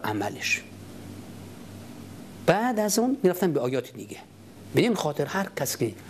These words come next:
سوره بقره را حفظ می‌کرد با این مراحل، خواندنش و حفظ کردنش، بعد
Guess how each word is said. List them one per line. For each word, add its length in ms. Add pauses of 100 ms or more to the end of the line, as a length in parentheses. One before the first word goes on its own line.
(300)
سوره 500
بقره 480
را 220 (2500)
حفظ 360
می‌کرد 540
با 140
این 260 (320)
مراحل، 460 (1120)
خواندنش 800 (180)
و 60
حفظ 240
کردنش، 540
بعد 340